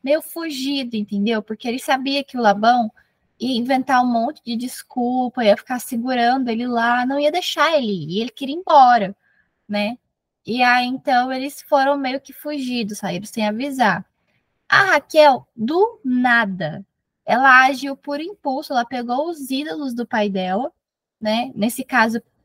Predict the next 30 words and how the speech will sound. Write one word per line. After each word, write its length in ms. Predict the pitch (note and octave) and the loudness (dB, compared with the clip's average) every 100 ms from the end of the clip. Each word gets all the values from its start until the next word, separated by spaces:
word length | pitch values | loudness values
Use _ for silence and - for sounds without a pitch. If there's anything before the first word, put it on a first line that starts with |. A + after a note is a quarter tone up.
| - | -2
a-, 200 | A3 G#3+ | -2 -2
quando 220 | - C4+ | -2 -4
fala 240 | F4+ D4 - _ | 4 4 4 _
ídolos, 520 | C4 B3 A#3 G3+ G3+ - | -4 -2 0 0 -2 -4
eu 120 | G#3+ | -6
penso 440 | _ A#3+ A#3 - | _ -4 -4 -4
ali 400 | A3+ A3+ A3 G#3+ | -2 0 0 0
em 100 | G3 | 0
estátuas, 1400 | B3+ - A3+ A3 A#3+ A#3 G3 F#3+ _ F#3+ F#3 F#3+ - - _ _ _ | -4 0 2 4 4 4 2 -2 _ -6 -6 -8 -14 -20 _ _ _
imagens, 1080 | A3 A3+ G3+ G#3 A#3 G#3+ F#3+ G3+ G3 F3+ G3+ | -2 2 4 6 6 4 2 -2 -2 -6 -4
né? 220 | G#3 G#3 | -2 -2
Algo 240 | G3+ G3+ | -2 -2
assim. 420 | A#3 C4+ - A#3 E4+ _ _ _ _ _ _ _ _ _ _ _ _ _ _ _ _ _ - | -6 -8 -8 -8 -10 _ _ _ _ _ _ _ _ _ _ _ _ _ _ _ _ _ -2
E 80 | D#4 | 4
ela 200 | D#4+ E4 | 6 6
pegou 400 | E4 F4 D4 D4+ | 2 -2 6 8
e 180 | E4 E4+ | 8 2
escondeu 640 | F4 - F#4 G4+ D#4 D4+ | -6 0 0 4 2 2
com 200 | D#4+ B3+ | -2 -6
ela. 340 | F3+ D#3+ F#3 - _ _ _ _ | -6 -6 -10 -16 _ _ _ _
E 80 | G3 | -2
aí 160 | A#3+ D4 | 0 2
o 40 | |
Labão, 500 | E4 D#4+ C4+ C4 E4+ | 0 2 4 2 2
né, 260 | D#4+ C#4+ - | -2 -2 -2
ele 280 | A#3 B3+ C4+ | -8 -6 -4
vai 300 | B3 A#3+ B3 | 2 4 4
atrás 640 | - A#3+ A3 G#3 C4 D4+ | -2 0 0 0 -2 -8
do 160 | B3+ | -10
Jacó, 600 | B3 A#3+ _ A#3+ G#3 A3+ | -6 -8 _ -2 0 0